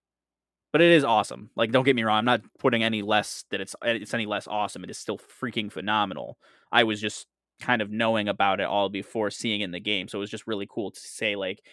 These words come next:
"Hey, that's in the game, that's awesome." But it wasn't like, "Whoa, I never would have thought of that."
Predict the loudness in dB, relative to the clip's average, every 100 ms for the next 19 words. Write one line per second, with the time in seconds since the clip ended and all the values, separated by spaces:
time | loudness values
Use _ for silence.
0 | _ 2 2 2 -2 -2 -6 -2 0 0
1 | -2 -2 4 6 6 2 -10 -10 _ _
2 | _ _ 0 2 2 0 -4 -4 -6 _
3 | _ 0 2 2 -2 -2 -4 -4 -6 -6
4 | -10 -20 -20